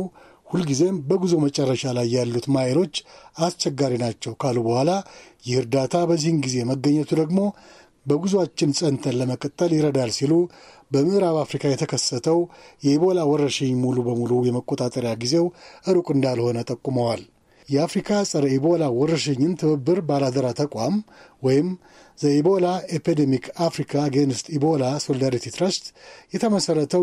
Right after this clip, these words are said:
የኢቦላን ወረርሽኝ ለመመከት የአፍሪካ የጤና ባለሙያዎችን ለማሰልጠን፣ ለማደራጀትና ለማሰማራት እንዲሁም በአካባቢና በአህጉር አቀፍ ደረጃ በሽታዎችን ለመቆጣጠር የሚያስችል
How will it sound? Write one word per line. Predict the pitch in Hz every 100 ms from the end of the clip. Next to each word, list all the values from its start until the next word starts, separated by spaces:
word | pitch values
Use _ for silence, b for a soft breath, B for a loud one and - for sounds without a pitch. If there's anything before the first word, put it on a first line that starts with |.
| -
የኢቦላን | 151 156 160 185 175 139
ወረርሽኝ | 143 160 131 131
ለመመከት | 120 131 127 - 190 180 _ B B B
የአፍሪካ | 127 139 139 147 185 175
የጤና | 160 202 170 151
ባለሙያዎችን | 131 143 156 139 127 - 165 151
ለማሰልጠን፣ | 151 143 170 - 117 - 165 185 B B B
ለማደራጀትና | - 196 208 160 175 143 143 127 123 123 113
ለማሰማራት | 110 147 135 151 123 120 135 - B B B
እንዲሁም | 175 170 135 175 214 B B B B
በአካባቢና | 127 147 156 214 208 196 190 196 190
በአህጉር | 175 165 165 160 151
አቀፍ | 147 - 156 131
ደረጃ | 147 139 131 170 175
በሽታዎችን | 156 135 143 127 - 139
ለመቆጣጠር | 117 123 - 123 113 123 110 B B B
የሚያስችል | 151 175 180 156 131 - 202